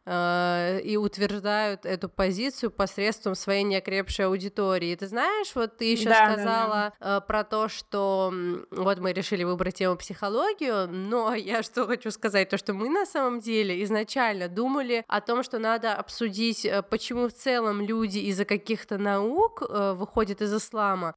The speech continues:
Speaker 1: Но я думаю, что редко можно найти. Ну, почему вообще мы про это говорим? Потому что у нас были знакомые, ко-, у которых это произошло. То есть нас это вот непосредственно коснулось каких-то наших, э, людей, быв-, быв-, бывших нам близкими.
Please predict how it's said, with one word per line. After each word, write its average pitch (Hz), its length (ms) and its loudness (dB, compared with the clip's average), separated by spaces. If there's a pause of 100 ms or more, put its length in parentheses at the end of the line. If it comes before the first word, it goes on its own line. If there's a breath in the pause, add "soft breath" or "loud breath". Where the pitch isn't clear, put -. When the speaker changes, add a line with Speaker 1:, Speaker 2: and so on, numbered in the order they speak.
Speaker 1:
Но 233 400 2
я 214 360 0
думаю, 294 680 0
что 214 1080 -2 (420 loud breath)
редко 233 560 2
можно 208 460 0
найти. 202 840 0
Ну, 294 160 -2
почему 359 400 -2
вообще 339 320 -2
мы 277 140 -2
про 240 140 2
это 247 140 -4
говорим? 240 280 -2
Потому 233 180 -4
что 254 140 -6
у - 20 0
нас 254 220 2
были 226 300 -2
знакомые, 285 880 0 (280 loud breath)
ко-, 208 160 4
у 214 80 -10
которых 269 720 -2
это 226 240 0
произошло. 220 540 0
То 208 100 -2
есть 202 100 -8
нас 262 220 2
это 240 180 -2
вот 214 160 -2
непосредственно 214 600 0
коснулось 285 580 0
каких-то 233 400 -4
наших, 208 500 -2
э, 185 140 2
людей, 226 460 0
быв-, 208 360 -2
быв-, 185 300 -2
бывших 220 560 -2
нам 196 320 2
близкими. 180 600 0